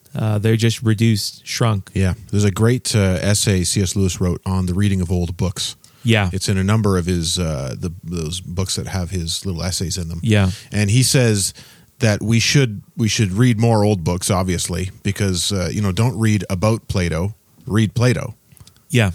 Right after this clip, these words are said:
Speaker 2: Right. And the reason is, and this, he's talking especially about other Christian writers from the past, is they were blind to the assumptions of their age.
Speaker 1: Yes.
Speaker 2: We have
Speaker 1: Yes.
Speaker 2: different assumptions in our age, right?
Speaker 1: Yeah.
Speaker 2: But we can look at them and,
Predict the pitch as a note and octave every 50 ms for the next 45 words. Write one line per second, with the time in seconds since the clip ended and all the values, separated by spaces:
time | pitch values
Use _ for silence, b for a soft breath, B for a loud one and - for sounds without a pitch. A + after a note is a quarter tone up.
0 | - - F#2+ F2+ G2 - - E3+ E3+ A2+ A2 G#2+ A2 G#2 B2 D#3 F#3+ D3+ C3+ A2
1 | F2+ E2+ D#2+ G2 A2 A2 B2+ A2 G#2 G#2 G2+ F#2 - - A#2 A2 G#2 - C3 A#2+
2 | A2+ A2+ G#2+ G2 - - B2+ A2 - A#2+ A2 G2 G#2 G2+ - A2 A2 G#2 F#2+ -
3 | - C#3 C3 - - B2 G#2+ F#2+ F#2+ F#2 E2+ E2+ - - - F2+ E2 - - A#2
4 | G#2+ F#2+ F2+ F#2+ - - - B B B B B B B B - A2 A2 G#2 F#2
5 | F#2 G#2 B2+ D3+ F3 E3 C3 G#2+ C3 A#2+ A#2+ B2+ C3 C3 C3+ C3+ B2+ A#2+ - -
6 | - B2 A2+ G#2+ G#2+ F#2+ G#2 G#2 G2 F2+ - - A#2+ A2 A2 - - G#2 F#2 G2
7 | F2 F2+ F#2 F2+ F2+ F#2 F2+ E2+ - - - - - - _ _ - - G#2+ G#2
8 | G2 G#2+ - - - - - B2 D3 D#3 G#2 F#2 F#2+ G#2+ C3 C#3+ C#3 D#3+ C#3+ A#2+
9 | - _ _ - G#2 - - A#2+ G#2 F2+ - A2 G2+ F#2+ G2+ G2+ G2 G2+ A2 A2
10 | G2 E2 E2+ F2 D2+ D2 - - - F#2+ G#2 A2+ - A2+ G#2+ G2 F#2 - A2 G#2+
11 | C#3+ E3+ - D3+ B2+ C3 C#3+ C#3+ - - B2 A2 E2 F#2 B2 C#3 B2+ A2+ G2 G2
12 | F#2 - _ - A2 A2 G#2 G2+ G2